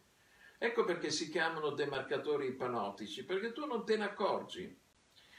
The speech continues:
Eh, loro riescono come un camaleonte a nascondersi all'interno del tuo pensiero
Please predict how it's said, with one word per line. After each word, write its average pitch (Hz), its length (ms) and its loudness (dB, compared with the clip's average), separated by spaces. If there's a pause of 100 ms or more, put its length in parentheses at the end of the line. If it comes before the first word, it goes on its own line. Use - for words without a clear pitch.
(160)
Eh, 147 500 0
loro 170 540 4
riescono 160 580 0
come 208 220 0
un 185 80 2
camaleonte 160 840 2
a 151 120 2
nascondersi 175 920 2
all'interno 160 540 0
del 156 180 0
tuo 147 200 2
pensiero - 760 -4